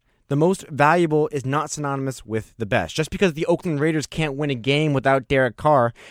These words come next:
and the Patriots went three and one without Brady doesn't mean Carr's a better Q B than Brady, which is why Brady has better odds to win the M V P this year. In my mind, professional sports have two options. Option one,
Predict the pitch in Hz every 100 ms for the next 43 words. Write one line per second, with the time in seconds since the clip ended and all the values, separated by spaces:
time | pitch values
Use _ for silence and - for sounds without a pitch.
0 | - 135 - 156 151 143 143 135 - 127
1 | 156 147 123 147 143 123 - - 131 135
2 | 131 - 143 151 120 - - _ 254 240
3 | 233 196 208 202 185 196 175 123 - 175
4 | 202 185 - 139 117 110 120 - 120 113
5 | 117 120 139 165 160 185 190 147 185 185
6 | 185 180 175 151 151 127 131 131 - 123
7 | 123 113 107 104 107 - 185 135 - 92
8 | 73 - _ _ _ _ _ _ _ _
9 | _ - 147 151 180 180 185 - 175 165
10 | 165 - 151 143 127 - - 165 110 80
11 | - - - 139 151 233 208 170 180